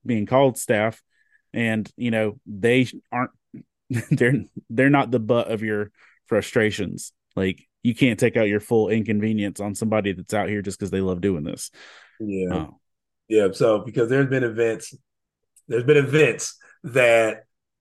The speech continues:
Speaker 2: where I'll be, I'll be doing something, and a person or people will come to me to ask me a question, and then I'll try to guide them to the right person to talk to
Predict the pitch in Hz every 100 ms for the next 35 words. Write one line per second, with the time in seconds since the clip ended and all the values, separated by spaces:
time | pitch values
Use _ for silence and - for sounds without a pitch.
0 | _ - 113 120 120 117 117 117 113 113
1 | 113 _ 117 123 123 123 123 120 117 113
2 | 107 _ _ _ _ - 127 143 139 127
3 | 120 113 - 110 107 98 95 - _ _
4 | _ _ _ 110 107 107 104 104 101 101
5 | 107 _ _ _ _ _ _ _ _ _
6 | _ - 107 135 143 143 151 147 127 131
7 | - 143 120 104 98 - 120 123 123 120
8 | 113 120 123 113 - 110 110 - 95 90
9 | _ _ _ _ _ - 107 110 107 113
10 | 120 120 123 110 101 117 120 117 110 117
11 | 101 90 107 113 - 120 113 110 98 117
12 | 117 - 139 139